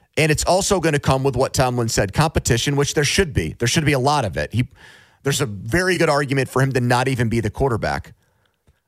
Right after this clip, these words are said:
But it just sounds a lot to me like the thing we endured two years ago at Trubisky. Like, a-, at any mistake that he makes, if he has a bad game,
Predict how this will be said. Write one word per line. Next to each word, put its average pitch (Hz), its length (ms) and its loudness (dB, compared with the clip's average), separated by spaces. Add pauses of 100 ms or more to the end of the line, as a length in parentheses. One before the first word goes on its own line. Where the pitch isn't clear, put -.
(100)
But 180 140 0
it - 100 0
just 240 220 0
sounds 277 340 2
a 220 60 4
lot 180 240 0
to 151 140 0
me 170 180 0
like 143 220 0
the 131 80 -2
thing 160 260 0
we 156 160 2
endured 139 480 0
two 156 100 4
years 139 300 2
ago 104 260 0
at - 60 -6
Trubisky. 85 640 -2 (1500)
Like, 170 240 0 (120)
a-, 160 240 0
at 170 120 4
any 233 240 0
mistake 196 460 0
that 147 100 2
he 147 160 2
makes, 156 260 2
if - 80 0
he 208 80 2
has 220 160 2
a 165 60 2
bad 160 380 0
game, 120 400 -2